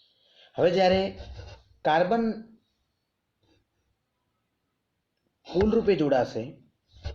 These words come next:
ત્યારે કાર્બનની ભૌ-, દરાવસ્થાની ઇલેક્ટ્રોન રચના હશે વન એસ ટુ, ટુ એસ ટુ, ટુ પી ટુ. કાર્બન ઉત્તેજિત અવસ્થામાં આવશે એટલે ઇલેક્ટ્રોન થ-, થ-, રચના થશે વન એસ ટુ,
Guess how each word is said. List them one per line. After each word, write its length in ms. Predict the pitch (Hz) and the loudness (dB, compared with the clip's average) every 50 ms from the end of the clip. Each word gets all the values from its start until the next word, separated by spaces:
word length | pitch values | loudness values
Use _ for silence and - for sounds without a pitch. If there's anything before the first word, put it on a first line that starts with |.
| - - - _ - _ _ _ _ _ _ _ _ - - - - | -12 -18 -20 _ -20 _ _ _ _ _ _ _ _ -20 -12 -4 -2
ત્યારે 420 | 143 135 123 127 139 - - - - | 0 0 2 0 -2 -4 -6 -4 0
કાર્બનની 680 | 139 143 151 156 170 196 208 220 220 214 214 - - | 0 2 2 2 0 0 2 2 2 2 0 0 -2
ભૌ-, 440 | 151 147 151 160 156 147 - - 135 | -2 -2 0 -2 -2 -4 -12 -10 -4
દરાવસ્થાની 680 | 139 143 147 175 208 220 202 196 185 - 185 175 175 170 | 0 0 2 2 2 2 0 -2 -2 -2 -2 0 0 2
ઇલેક્ટ્રોન 360 | 160 160 156 156 - 151 143 | 2 2 0 0 -2 -6 -6
રચના 320 | 147 143 143 147 143 139 135 | -6 -6 -6 -8 -6 -4 -4
હશે 260 | 127 - - 139 139 | -6 -4 -4 -4 -4
વન 340 | 139 139 - - 123 123 131 | -4 -6 -8 -6 -6 -4 -4
એસ 220 | 139 147 147 - - | -6 -6 -6 -6 -4
ટુ, 400 | 151 151 156 160 - - - - _ _ _ _ _ _ - _ _ _ _ _ - | -2 -2 -2 -4 -6 -14 -20 -20 _ _ _ _ _ _ -20 _ _ _ _ _ -4
ટુ 180 | - 165 175 170 | 0 2 4 6
એસ 240 | 170 175 170 175 175 | 4 4 2 0 -2
ટુ, 380 | 170 160 160 160 - - - - _ - _ - | -2 -2 -2 -2 -4 -8 -14 -20 _ -20 _ -6
ટુ 160 | - 190 202 - | -4 -4 -4 -4
પી 200 | 175 160 143 - | -6 -6 -6 -4
ટુ. 360 | 139 127 123 135 - - - - _ - _ _ _ _ _ _ - - - - - - _ _ _ _ _ _ _ _ _ _ - - - - - - - - - - - | -4 -4 -4 -6 -10 -18 -20 -20 _ -20 _ _ _ _ _ _ -20 -20 -20 -20 -20 -20 _ _ _ _ _ _ _ _ _ _ -20 -20 -18 -18 -20 -20 -20 -20 -12 -4 0
કાર્બન 320 | 139 143 147 123 151 151 | 2 2 2 2 -2 -2
ઉત્તેજિત 360 | 151 - 180 175 185 180 185 | -2 -4 -4 -4 -2 -2 0
અવસ્થામાં 380 | 185 175 170 175 175 165 170 165 | 0 -2 0 0 -2 0 2 0
આવશે 200 | 165 160 165 170 | 0 0 2 0
એટલે 180 | 160 160 160 160 | 2 4 4 4
ઇલેક્ટ્રોન 360 | 156 160 156 156 156 160 151 | 4 4 0 0 -2 -6 -6
થ-, 60 | 160 | -6
થ-, 160 | 151 147 - | -8 -6 -8
રચના 460 | 156 - - 143 147 147 147 151 147 | -10 -6 -2 -2 -2 -2 -2 -4 -4
થશે 320 | 147 147 143 139 - 143 135 | -4 -4 -6 -4 -2 -2 -2
વન 220 | 131 135 131 143 | -2 -2 -4 -2
એસ 160 | 147 151 151 - | -4 -4 -4 -4
ટુ, 400 | 156 151 151 - - - - | -4 -4 -4 -4 -8 -16 -20